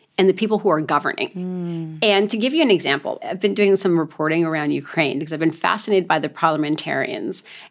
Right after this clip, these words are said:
Speaker 1: The average age of someone in Ukraine that is holding office, in their highest office, is forty-seven years old.
Speaker 2: Wow.
Speaker 1: The youngest parliamentarian, the youngest le-, elected to their equivalent of our,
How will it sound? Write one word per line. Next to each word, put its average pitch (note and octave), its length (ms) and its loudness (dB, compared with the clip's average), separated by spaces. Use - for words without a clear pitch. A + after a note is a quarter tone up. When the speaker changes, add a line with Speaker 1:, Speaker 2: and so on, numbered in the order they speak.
Speaker 1:
The - 120 -2
average D#4 400 4
age E3+ 540 2
of F3 220 0
someone E3+ 380 0
in D#3+ 40 2
Ukraine D#3+ 560 -4
that D3+ 240 -10
is - 140 -8
holding F3+ 420 -6
office, D#3 600 -6
in E3+ 120 -6
their D#3 100 2
highest A3+ 480 2
office, F3+ 580 -4
is G3 180 2
forty-seven F#3+ 720 -2
years D3+ 260 -6
old. - 340 -12
Speaker 2:
Wow. - 380 -16
Speaker 1:
The G#3+ 140 4
youngest A3 560 0
parliamentarian, F#3 680 2
the G3+ 80 4
youngest F#3 440 0
le-, - 160 0
elected F#3+ 500 -2
to E3 320 2
their D#3+ 380 2
equivalent E3 480 0
of D#3 80 0
our, D#3 160 4